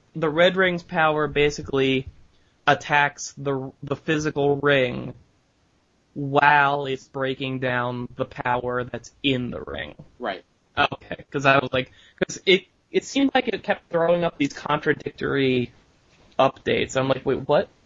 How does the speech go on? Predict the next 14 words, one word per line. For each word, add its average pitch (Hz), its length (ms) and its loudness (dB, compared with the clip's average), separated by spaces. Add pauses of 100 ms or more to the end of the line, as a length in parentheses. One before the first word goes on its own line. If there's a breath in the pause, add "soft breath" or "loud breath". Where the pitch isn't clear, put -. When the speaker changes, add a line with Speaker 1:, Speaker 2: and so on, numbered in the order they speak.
(140)
Speaker 1:
Which, 180 220 -4
what's 180 260 0
it 254 60 4
actually 233 320 4
doing? 151 400 4
I 135 100 4
don't 147 80 2
get 143 140 2 (160)
it." - 340 -4
But 147 60 -4
that 156 160 6
makes - 200 0
more - 140 -4
sense. - 500 -6